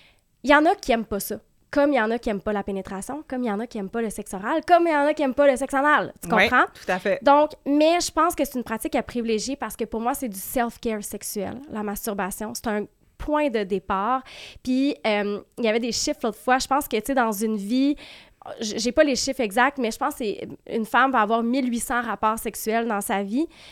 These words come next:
Speaker 1: mais va se masturber trois mille fois. Donc,
Speaker 2: Ouais.
Speaker 1: on a beaucoup plus de rapports sexuels avec soi qu'on en a avec autrui.
Speaker 2: Mais ce qui est bien, techniquement, oui.
Speaker 1: Ben oui, mais
Speaker 2: <laughs> Oui.
Speaker 1: ça, hey, c'est de l'autosuffisance sexuelle,
Speaker 2: Exactement.
Speaker 1: là. C'est de
Speaker 2: Exactement.
Speaker 1: l'indépendance, c'est de l'autonomie sexuelle.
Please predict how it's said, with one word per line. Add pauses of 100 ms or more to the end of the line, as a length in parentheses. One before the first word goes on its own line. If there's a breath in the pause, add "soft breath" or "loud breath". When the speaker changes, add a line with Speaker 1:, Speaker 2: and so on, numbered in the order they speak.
Speaker 1:
mais
va
se
masturber
trois
mille
fois. (1040)
Donc,
Speaker 2:
Ouais.
Speaker 1:
on
a
beaucoup
plus
de
rapports
sexuels
avec
soi
qu'on
en
a
avec
autrui.
Speaker 2:
Mais
ce
qui
est
bien, (120)
techniquement,
oui.
Speaker 1:
Ben
oui,
mais
Speaker 2:
<laughs>
Oui.
Speaker 1:
ça, (100)
hey,
c'est
de
l'autosuffisance
sexuelle, (240)
Speaker 2:
Exactement.
Speaker 1:
là. (260 soft breath)
C'est
de
Speaker 2:
Exactement.
Speaker 1:
l'indépendance,
c'est
de
l'autonomie
sexuelle.